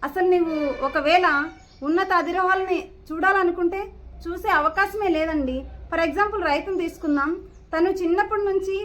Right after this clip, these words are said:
పంటను ఎంతగా చూసుకుంటాడు, ఎలా చూసుకుంటాడు? చిన్న బిడ్డలాగా చూసుకుంటాడు.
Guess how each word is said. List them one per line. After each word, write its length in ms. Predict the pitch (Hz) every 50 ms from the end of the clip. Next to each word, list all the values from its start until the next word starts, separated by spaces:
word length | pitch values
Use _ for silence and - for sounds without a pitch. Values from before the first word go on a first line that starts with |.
| 403 - -
పంటను 280 | 302 285 311 349 392 403
ఎంతగా 800 | 349 302 294 311 339 370 370 - - 403 415 415 392 392 403 392 381
చూసుకుంటాడు, 640 | 370 381 - - 359 339 349 330 330 339 349 359 - - - - - - - -
ఎలా 260 | 262 277 339 381 403 415
చూసుకుంటాడు? 520 | 427 403 - - 392 381 381 359 359 349 359 370 370 359 - - -
చిన్న 300 | 269 285 302 330 370 403
బిడ్డలాగా 480 | 392 302 302 269 302 311 320 330 339 339 - 294
చూసుకుంటాడు. 520 | 285 285 - 285 269 254 262 240 220 220